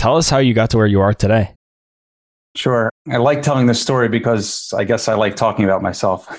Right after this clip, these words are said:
Speaker 2: <laughs> but it's fun because as a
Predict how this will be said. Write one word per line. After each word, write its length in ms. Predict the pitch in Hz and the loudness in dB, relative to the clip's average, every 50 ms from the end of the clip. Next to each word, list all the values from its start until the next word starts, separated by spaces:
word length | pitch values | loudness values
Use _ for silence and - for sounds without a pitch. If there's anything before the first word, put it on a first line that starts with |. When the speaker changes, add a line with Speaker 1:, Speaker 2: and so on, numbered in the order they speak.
| - - - - - - _ | -10 -6 -6 -6 -6 -8 _
Speaker 2:
<laughs> 240 | _ _ _ _ - | _ _ _ _ -2
but 100 | 123 120 | -2 -2
it's 160 | 123 120 - | -2 -2 -4
fun 320 | - - 123 117 104 98 | -2 0 0 0 2 0
because 420 | 104 104 107 120 113 98 - - - _ _ _ _ _ _ _ _ _ _ | 0 0 0 0 -2 -2 -4 -10 -16 _ _ _ _ _ _ _ _ _ _
as 180 | - 117 110 117 | -2 0 2 2
a 80 | 123 | 2